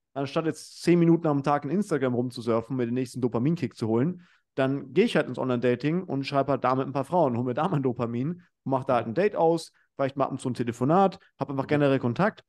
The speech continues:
Speaker 1: bin sozial und dann
Speaker 2: Mhm.
Speaker 1: kann man ein bisschen spielen, was macht einem mehr Spaß, was liegt einem mehr.“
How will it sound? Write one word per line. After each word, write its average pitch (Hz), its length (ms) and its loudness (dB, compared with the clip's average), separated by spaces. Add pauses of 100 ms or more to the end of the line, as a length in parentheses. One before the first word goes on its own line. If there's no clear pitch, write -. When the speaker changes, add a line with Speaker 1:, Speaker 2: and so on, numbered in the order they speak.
(120)
Speaker 1:
bin 139 160 0
sozial 156 560 0 (240)
und 131 200 -6
dann 143 120 0
Speaker 2:
Mhm. 123 40 -4
Speaker 1:
kann 147 100 -2
man 139 100 -2
ein 135 40 -4
bisschen - 180 -16
spielen, 151 640 2
was 127 180 -4
macht 127 160 -4
einem 117 160 -2
mehr 107 120 -2
Spaß, 170 480 0
was - 160 -10
liegt 170 180 -2
einem 139 200 -2
mehr.“ 135 380 0